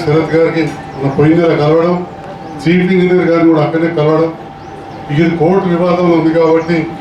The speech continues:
స్థలం వేరేది ఇవ్వమంటే నేను అతి త్వరలోనే మంజూరు చేయాలని కూడా చెప్పినా తప్పకుండా మంజూరు చేయించి మన పిల్లలకు మంచి హాస్టల్ వసతి ఏర్పాటు చేస్తా అని చెప్పి కూడా ఈ సందర్భంగా తెలియజేస్తున్నాను. ఇప్పుడు నాకేం ఎలక్షన్ లేవు,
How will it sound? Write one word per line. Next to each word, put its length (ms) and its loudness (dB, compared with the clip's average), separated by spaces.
స్థలం 340 0
వేరేది 320 0
ఇవ్వమంటే 400 2
నేను 220 2
అతి 220 0
త్వరలోనే 440 2
మంజూరు 340 -2
చేయాలని 320 0
కూడా 180 -2
చెప్పినా 280 2
తప్పకుండా 440 0
మంజూరు 380 2
చేయించి 340 0
మన 120 2
పిల్లలకు 460 0
మంచి 180 0
హాస్టల్ 440 0
వసతి 260 -2
ఏర్పాటు 300 0
చేస్తా 220 -2
అని 100 -4
చెప్పి 180 -6
కూడా 120 -2
ఈ 140 0
సందర్భంగా 480 -2
తెలియజేస్తున్నాను. 500 -4
ఇప్పుడు 260 -2
నాకేం 400 0
ఎలక్షన్ 460 0
లేవు, 160 2